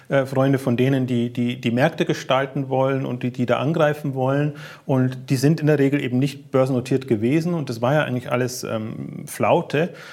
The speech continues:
wie es in, eben auch in den letzten drei, vier, fünf Jahren, äh, Flaute war. Und da war eigentlich erstmals die Chance da, äh, wirklich so einen Fonds zu stricken, der durchaus,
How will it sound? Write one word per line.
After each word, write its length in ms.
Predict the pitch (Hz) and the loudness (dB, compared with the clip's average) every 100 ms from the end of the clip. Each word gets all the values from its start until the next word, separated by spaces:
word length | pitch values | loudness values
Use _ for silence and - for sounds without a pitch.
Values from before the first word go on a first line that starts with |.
| - | 0
wie 80 | 131 | 2
es 100 | 135 | 2
in, 420 | - 151 160 151 | 2 2 2 -2
eben 220 | 160 135 | 0 2
auch 120 | 135 139 | 2 2
in 40 | |
den 60 | 123 | 0
letzten 260 | 135 131 | 0 -2
drei, 180 | 120 117 | 0 0
vier, 140 | 123 | 0
fünf 300 | 117 156 190 | -4 -4 -2
Jahren, 280 | 120 104 107 | -2 -2 -4
äh, 140 | - 110 | -6 -4
Flaute 480 | - 107 123 131 | 0 0 -2 -2
war. 240 | 127 135 160 - - - | 0 0 -4 -14 -20 -6
Und 180 | 143 - | 0 2
da 140 | 127 | 4
war 80 | 151 | 4
eigentlich 360 | 147 143 - - | 0 -4 -4 -2
erstmals 360 | 143 147 139 | 0 0 -2
die 80 | 139 | -4
Chance 400 | - 131 135 135 | -4 -2 -2 -2
da, 400 | 131 120 131 143 - - - | -2 0 -2 -4 -12 -20 -2
äh, 180 | 135 123 | -2 0
wirklich 260 | 131 143 - | -2 -4 -2
so 120 | 139 | 0
einen 140 | 131 | 0
Fonds 360 | 131 135 135 139 | 0 0 0 0
zu 80 | 120 | -4
stricken, 640 | - 123 160 160 185 180 165 | 0 2 2 0 -2 -2 -2
der 260 | 139 135 | 2 2
durchaus, 760 | 123 120 147 147 135 135 - | 2 2 2 2 0 0 -4